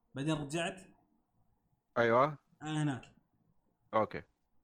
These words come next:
Speaker 2: أي، أوكي، خلاص.
Speaker 1: مم. تقريبا
Speaker 2: والله
Speaker 1: نص
Speaker 2: يا
Speaker 1: اللعبة.
Speaker 2: كنت، كنت بخرب عليكم اللعبة. <laughs> والله كنت بخرب القصة كلها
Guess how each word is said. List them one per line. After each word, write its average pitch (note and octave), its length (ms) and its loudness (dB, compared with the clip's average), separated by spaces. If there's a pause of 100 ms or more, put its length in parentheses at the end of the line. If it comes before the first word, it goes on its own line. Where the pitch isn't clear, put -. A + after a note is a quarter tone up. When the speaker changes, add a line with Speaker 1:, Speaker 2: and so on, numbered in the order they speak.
(920)
Speaker 2:
أي، A2+ 300 4
أوكي، G2 220 -8
خلاص. - 300 -10
Speaker 1:
مم. C3 160 -2 (880)
تقريبا A3 320 2
Speaker 2:
والله B2 200 4
Speaker 1:
نص B2 60 6
Speaker 2:
يا B2 60 4
Speaker 1:
اللعبة. C3+ 220 -2
Speaker 2:
كنت، - 200 -2
كنت D#3 120 2
بخرب C#3 440 6
عليكم C#3 380 4
اللعبة. C3 380 4
<laughs> - 1400 -6
والله D#3 220 10
كنت D3 140 -6
بخرب D3+ 400 4
القصة D3 340 2
كلها D#3 320 8